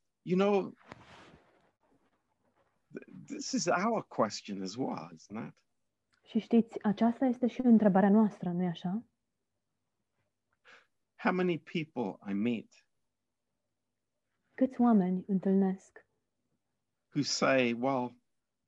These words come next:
Speaker 1: yeah, I, I, I love the promises in the Bible."
Speaker 2: Oameni care îmi spun, „Da, îmi plac, uh, promisiunile din Biblie.”
Speaker 1: But, you know, I, I'm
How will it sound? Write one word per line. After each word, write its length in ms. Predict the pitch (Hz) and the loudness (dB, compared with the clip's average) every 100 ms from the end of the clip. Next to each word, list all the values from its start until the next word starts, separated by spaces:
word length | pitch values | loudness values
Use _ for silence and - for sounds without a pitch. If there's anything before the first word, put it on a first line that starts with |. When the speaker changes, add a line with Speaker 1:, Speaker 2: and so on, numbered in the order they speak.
| _ _ | _ _
Speaker 1:
yeah, 380 | - 120 107 98 - _ _ _ _ _ _ _ - | -6 0 0 -2 -8 _ _ _ _ _ _ _ -8
I, 320 | 92 - 117 139 | -6 -4 -4 -4
I, 260 | - 147 | -2 2
I 40 | 139 | 2
love 400 | 135 160 202 143 | 4 2 2 -4
the 100 | 113 | -6
promises 640 | - 139 139 123 113 104 | 2 4 4 2 -6 -6
in 120 | 110 | -4
the 80 | 104 | -4
Bible." 640 | 90 107 120 113 - - _ _ _ _ _ _ _ - _ 226 | 0 0 0 -6 -14 -16 _ _ _ _ _ _ _ -20 _ 0
Speaker 2:
Oameni 300 | 240 247 233 | 4 4 4
care 140 | 220 | 2
îmi 100 | 202 | 0
spun, 300 | - 220 202 | 0 2 4
„Da, 120 | 214 | 4
îmi 160 | 202 196 | 4 4
plac, 380 | 196 233 - - - _ _ | 0 -2 -6 -18 -20 _ _
uh, 200 | 208 190 | -8 -4
promisiunile 640 | - 196 196 - 196 185 180 | 4 6 6 4 4 4 2
din 200 | 180 180 | 2 4
Biblie.” 540 | 208 196 185 180 180 _ _ _ | 4 4 0 -2 -8 _ _ _
Speaker 1:
But, 600 | - 120 143 - - - _ _ _ _ _ _ | -4 2 4 2 -2 -20 _ _ _ _ _ _
you 180 | 143 143 | 4 6
know, 260 | 147 135 - | 6 4 2
I, 180 | 180 - 131 | 2 4 4
I'm 60 | 185 | 6